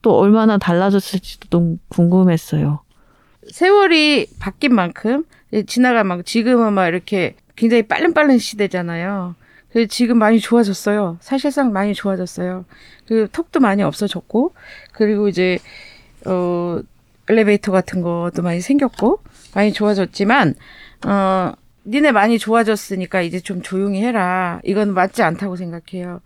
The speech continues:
Speaker 2: 이게 세월이 이렇게 기계화가 되고 막 이러면서 좋아질 수밖에 없는 거잖아요, 그거는.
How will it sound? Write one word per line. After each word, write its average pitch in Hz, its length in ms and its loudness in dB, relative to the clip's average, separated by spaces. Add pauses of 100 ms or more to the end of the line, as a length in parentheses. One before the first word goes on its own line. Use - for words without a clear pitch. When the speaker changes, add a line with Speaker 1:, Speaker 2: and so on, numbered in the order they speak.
(260)
Speaker 2:
이게 214 280 0 (1040)
세월이 339 680 2
이렇게 240 300 -4 (160)
기계화가 262 680 2
되고 214 460 -2
막 190 220 -2
이러면서 196 600 -2
좋아질 254 400 0
수밖에 233 340 -4
없는 240 300 2
거잖아요, 175 480 -2
그거는. 175 680 -6